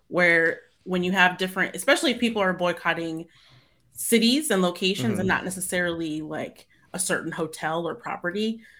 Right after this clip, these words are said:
Speaker 2: Yeah.
Speaker 1: you know, how that affects, like, the local economy of the event industry and the hospitality industry there.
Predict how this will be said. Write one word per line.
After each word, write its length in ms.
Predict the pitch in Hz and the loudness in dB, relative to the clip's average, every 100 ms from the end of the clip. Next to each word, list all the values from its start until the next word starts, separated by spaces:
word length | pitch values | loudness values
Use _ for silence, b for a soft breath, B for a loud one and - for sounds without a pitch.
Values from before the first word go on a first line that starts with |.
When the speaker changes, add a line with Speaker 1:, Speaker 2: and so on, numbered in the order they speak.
| B | B
Speaker 2:
Yeah. 240 | 120 175 | 2 4
Speaker 1:
you 60 | 185 | 2
know, 300 | 147 135 170 | 0 -4 -4
how 240 | - 190 | 4 6
that 220 | 185 175 | 6 4
affects, 580 | - - 180 165 - - | 4 0 2 2 -2 -4
like, 180 | 170 160 | -2 -2
the 100 | 175 | -4
local 360 | 165 170 170 156 | -2 -4 -4 -6
economy 580 | - 165 160 165 160 - | -4 -2 -2 -4 -6 -6
of 160 | 160 | -8
the 160 | 160 156 | -8 -8
event 340 | 151 165 151 | -6 -6 -8
industry 600 | - 160 156 - 160 151 143 | -8 -10 -10 -10 -10 -8 -8
and 120 | 156 | -10
the 40 | |
hospitality 560 | 151 156 - 160 156 147 | -8 -10 -12 -12 -10 -10
industry 320 | 135 - - | -10 -12 -14
there. 300 | 147 - - | -14 -14 -18